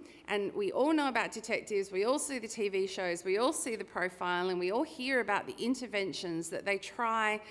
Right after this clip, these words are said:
to enact, right, to be able to address the issue or to get better at convicting people once caught. So either early intervention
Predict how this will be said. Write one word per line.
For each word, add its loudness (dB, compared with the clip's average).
to -6
enact, 0
right, -2
to -8
be -4
able 2
to 2
address 0
the 0
issue 2
or 4
to -6
get 0
better 0
at -2
convicting -4
people -4
once -4
caught. -4
So -6
either 4
early 4
intervention 2